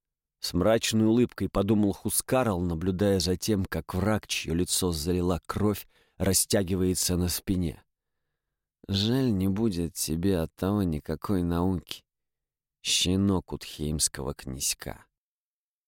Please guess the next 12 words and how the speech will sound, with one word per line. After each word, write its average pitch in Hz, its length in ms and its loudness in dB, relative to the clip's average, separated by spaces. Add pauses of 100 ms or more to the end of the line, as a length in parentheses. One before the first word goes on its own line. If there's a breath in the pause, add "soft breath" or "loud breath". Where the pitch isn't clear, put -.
(720)
Второй 92 380 0
изгнанник 107 460 2
оказался 110 500 0
проворнее 117 640 2
и 123 160 0
умнее 110 440 4
своего 90 320 0
соклановца. 78 880 -2 (420 soft breath)
Сделав 117 520 2
выпад 117 320 4
в - 20 0
сторону, 135 560 4